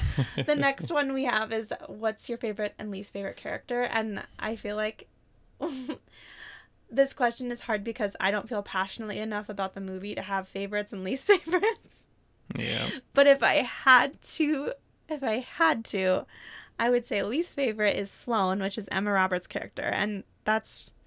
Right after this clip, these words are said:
Speaker 1: could be because I'm partly biased 'cause I'm not a huge Emma Roberts fan. And then <laughs> if I had to pick a favorite, maybe the guy who cared about his kids, question mark? <laughs> I,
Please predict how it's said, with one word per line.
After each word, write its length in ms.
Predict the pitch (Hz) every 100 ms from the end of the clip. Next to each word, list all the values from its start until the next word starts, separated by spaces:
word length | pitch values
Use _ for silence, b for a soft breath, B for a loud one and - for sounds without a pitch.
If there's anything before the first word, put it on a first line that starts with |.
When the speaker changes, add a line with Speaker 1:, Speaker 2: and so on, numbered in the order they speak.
| b b b b b b - -
Speaker 1:
could 320 | - 311 277
be 200 | 247 240
because 380 | 226 220 202 202
I'm 200 | 208 202
partly 500 | - 233 233 240 - _ _
biased 580 | 208 196 190 190 - -
'cause 140 | -
I'm 180 | 202 196
not 300 | 185 208 - _ -
a 80 | 302
huge 340 | 320 330 -
Emma 220 | - 311
Roberts 640 | 320 311 311 320 - - - -
fan. 380 | 349 359 381 403 - B B B B B B -
And 340 | 240 233 240
then 380 | 247 247 233 - -
<laughs> 120 | _ 403
if 360 | 381 330 294
I 100 | 294 262
had 280 | 269 233 277
to 100 | 285
pick 340 | 311 269 -
a 140 | 226 233 -
favorite, 640 | 226 247 262 226 220 - - _ B B B -
maybe 280 | 240 285 311
the 140 | 330
guy 280 | 226 220 233
who 100 | 269
cared 340 | - 208 208 220
about 200 | 226 214
his 120 | -
kids, 600 | - 202 262 - - -
question 420 | - 415 - 508 480
mark? 320 | 480 508 -
<laughs> 220 | 539 -
I, 140 | -